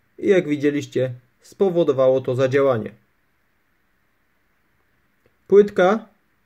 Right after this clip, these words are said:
czyli termobimetal, jako że nie przepływa teraz prąd przez nią, wraca na swoją pozycję. Zobaczcie, tu już widać, że ta odległość się zwiększa.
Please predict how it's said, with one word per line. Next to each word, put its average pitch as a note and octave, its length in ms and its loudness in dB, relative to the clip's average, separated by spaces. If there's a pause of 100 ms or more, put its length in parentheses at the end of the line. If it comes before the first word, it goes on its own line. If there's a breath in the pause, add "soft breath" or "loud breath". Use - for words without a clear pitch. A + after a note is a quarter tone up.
(140)
czyli B2 220 -12
termobimetal, E3 840 0 (340)
jako C3 260 -4
że D3 120 -2
nie D3+ 120 -2
przepływa D#3+ 440 -2
teraz B2 300 -4
prąd F3 380 0 (1040)
przez E3+ 240 -4
nią, G3+ 340 0 (720)
wraca F3 440 0
na D3+ 140 -2
swoją D#3 380 0
pozycję. D#3+ 540 0
Zobaczcie, B2+ 580 -4 (300)
tu D#3 200 -6
już C3+ 140 -6
widać, C#3 320 -2
że B2+ 320 -6 (480)
ta - 180 -12
odległość C#3+ 760 -2 (1700)
się D#3 320 -2
zwiększa. C#3+ 600 0